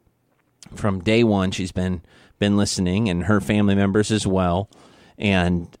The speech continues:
uh, she's even been on the show with us a couple times. And I think she's back in the States helping take care of her new grandbaby. But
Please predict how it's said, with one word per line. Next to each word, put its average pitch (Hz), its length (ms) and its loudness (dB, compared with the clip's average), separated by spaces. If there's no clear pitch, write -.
uh, 85 400 -6
she's 107 240 -2
even 104 160 2
been 113 140 4
on 123 80 2
the 107 60 0
show 98 180 0
with 85 180 -4
us 92 100 -10
a - 40 -12
couple 92 240 -6
times. 87 500 -8
And 85 200 -6
I - 40 -6
think 139 180 -4
she's 92 160 -10
back 98 180 -2
in 95 80 -2
the 85 40 -4
States 117 300 -4
helping 98 200 -6
take 98 160 -8
care 107 140 -2
of 95 60 0
her 95 60 0
new 92 160 0
grandbaby. 92 640 -2
But 147 240 0